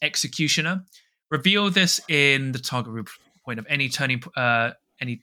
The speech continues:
turning point. When you do so, select one operative to be your executioner, and then at the end of each target reveal step, like with, uh, eliminate guards, you select an operative to be executed for the turning point. If you kill them, you get a victory point, and if you do it again, you get another.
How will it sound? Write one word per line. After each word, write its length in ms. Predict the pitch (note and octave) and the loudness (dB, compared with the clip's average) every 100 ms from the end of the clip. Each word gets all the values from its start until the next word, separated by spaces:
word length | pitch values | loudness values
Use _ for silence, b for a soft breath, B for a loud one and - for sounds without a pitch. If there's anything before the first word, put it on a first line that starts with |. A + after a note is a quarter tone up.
| - | -12
turning 240 | C3 B2 | -10 -8
point. 240 | C3 C#3+ - _ _ _ _ _ | -4 -6 -6 _ _ _ _ _
When 160 | - F#3 | 2 4
you 80 | F#3 | 6
do 140 | F#3 | 6
so, 200 | F3 F#3 | 6 4
select 300 | E3+ F#3+ F3 D3 | 4 4 0 2
one 260 | E3+ G#3 | 4 4
operative 380 | D3 D3 C#3 B2 | 2 -4 -6 -6
to 80 | A2+ | -8
be 100 | B2 | -4
your 100 | A#2 | -4
executioner, 800 | A2+ - - A#2 - A#2 A2+ A#2+ - | -4 -6 -6 -6 -6 -8 -8 -8 -4
and 160 | C3 | 0
then 140 | C#3+ D#3 | 0 0
at 140 | D3+ | 0
the 100 | D3+ | 2
end 140 | F3 | 2
of 120 | E3+ - | 0 -2
each 240 | D3+ C#3+ - | -6 -4 -2
target 300 | C#3 B2 A#2+ | -2 -4 -6
reveal 240 | A#2 C3 | -6 -4
step, 300 | B2+ G3 - A#2+ | 0 -2 -2 -4
like 280 | A2+ - | -8 -6
with, 480 | A#2+ A2+ A2+ A2 G#2+ - - | -4 -2 -2 -4 -6 -10 -12
uh, 260 | G2+ D#2 E2+ C3+ | -12 -12 -14 -8
eliminate 280 | A#2+ A#2+ A2+ | -4 -4 -2
guards, 380 | C#3+ F#3+ - - b b b - | -2 -2 -4 -8 b b b -6
you 80 | D3 | 0
select 400 | - F3 D3 - - | 2 2 0 -6 -4
an 100 | D3 | -4
operative 380 | - - - - | -4 -4 -6 -6
to 80 | |
be 120 | B2+ C#3 | -4 -4
executed 440 | - - D3+ C3+ | -4 -6 -4 -4
for 80 | - | -4
the 80 | A2+ | -6
turning 320 | C#3 C3 B2 | -4 -4 -4
point. 300 | C#3 C3+ - _ _ _ | -4 -4 -4 _ _ _
If 220 | F3+ E3+ F#3+ | -2 0 2
you 80 | F#3 | 2
kill 260 | F#3+ F#3 | 4 4
them, 200 | F3+ F#3+ | 4 4
you 100 | D3 | 2
get 140 | C#3+ A#2+ | 0 0
a 40 | |
victory 280 | C3 - B2 | -2 -6 -8
point, 220 | C3 B2 | -8 -6
and 100 | A#2+ | -6
if 140 | A2+ | -6
you 40 | A#2 | -6
do 100 | A#2+ | -6
it 20 | |
again, 500 | A2+ A#2 A2+ A2+ A2+ _ _ | -4 -4 -4 -4 -10 _ _
you 80 | |
get 100 | - A2 | -10 -2
another. 380 | A#2+ B2 A#2+ | 0 2 0